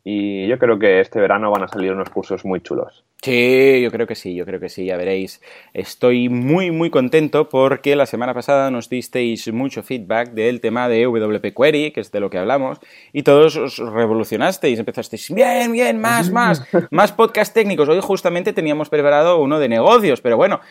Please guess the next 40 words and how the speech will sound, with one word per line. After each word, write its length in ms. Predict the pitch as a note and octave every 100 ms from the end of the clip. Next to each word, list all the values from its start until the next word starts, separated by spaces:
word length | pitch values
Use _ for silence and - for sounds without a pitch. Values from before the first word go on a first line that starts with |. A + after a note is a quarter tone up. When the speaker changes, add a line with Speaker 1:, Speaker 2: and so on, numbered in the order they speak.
| -
Speaker 2:
no 120 | A#2
os 100 | B2
preocupéis 440 | - C3 C3+ - D3+
Speaker 1:
Bueno, 120 | D#3+
Speaker 2:
que 80 | A3
sabiéndolo, 720 | C#3 B2 D3+ D#3+ D3+ E3 A3+
Speaker 1:
claro. 60 | D3+ - -
Speaker 2:
eh, 220 | B2+ E3+
que 60 |
ya 60 | B2
lo 60 | A2
habíamos 360 | A2 A2+ A#2
preparado 340 | A2 A2 A2 A2+
y 60 |
tal, 180 | C3+ E3
pero 140 | C#3+
vamos, 300 | A2+ C#3 B2+ -
sabiéndolo, 560 | F2+ F#2 G2 A#2 E3+
pues 120 | D3+
ningún 240 | G2+ F#2+ A#2
problema, 380 | G#2 G#2+ F3+ C#3+
nosotros 320 | G#2 F2 G#2+
nos 100 | A2+
podemos 300 | C#3+ B2+ A#2+
poner 300 | A#2+ A#2 A2
muy 220 | A2 G#2
técnicos. 280 | D3+ E3+ -
Si 80 | -
a 40 |
mí 120 | G#2
me 80 | D4+
encanta, 540 | C#4 A#3 F#3 G#3+ A2 - - - -
de 180 | B2
hecho, 300 | D3 - D#3+
a 100 | D#3
mí 100 | C3+
siempre 300 | C#3 F#3 F3+
me 100 | D#3
gusta 360 | C3+ D#3+ - F3+
que, 300 | C#3+ B2+ G#2